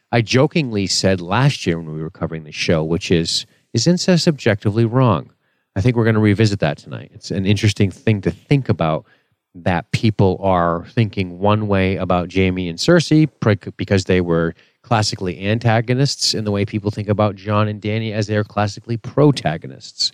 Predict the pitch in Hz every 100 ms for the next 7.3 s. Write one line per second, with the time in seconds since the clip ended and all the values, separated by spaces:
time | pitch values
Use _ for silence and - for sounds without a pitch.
0 | - - _ _ - 135 - 185 208 170
1 | 156 110 104 117 - 101 101 90 90 87
2 | 87 95 98 131 131 117 110 92 90 95
3 | 92 90 85 87 85 - - _ _ 95
4 | 90 87 98 104 110 - 98 90 101 98
5 | 92 92 90 92 90 95 101 98 95 85
6 | - - 98 92 - 85 - 92 87 92
7 | - -